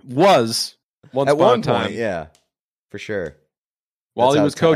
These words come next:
Speaker 1: coaching.
Speaker 2: how time works.
Speaker 1: Damn, legend. That's
Speaker 2: He is the
Speaker 1: sad. That
Speaker 2: best.
Speaker 1: bums me out. Well, we'll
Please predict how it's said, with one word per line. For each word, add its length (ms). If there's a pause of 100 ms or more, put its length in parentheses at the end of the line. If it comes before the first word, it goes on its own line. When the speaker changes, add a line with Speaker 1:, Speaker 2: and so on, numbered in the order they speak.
Speaker 1:
coaching. 60
Speaker 2:
how 80
time 260
works. 420 (460)
Speaker 1:
Damn, 380 (240)
legend. 480
That's 200
Speaker 2:
He 120
is 80
the 0
Speaker 1:
sad. 180
That 120
Speaker 2:
best. 180
Speaker 1:
bums 260
me 140
out. 340 (960)
Well, 420 (1400)
we'll 580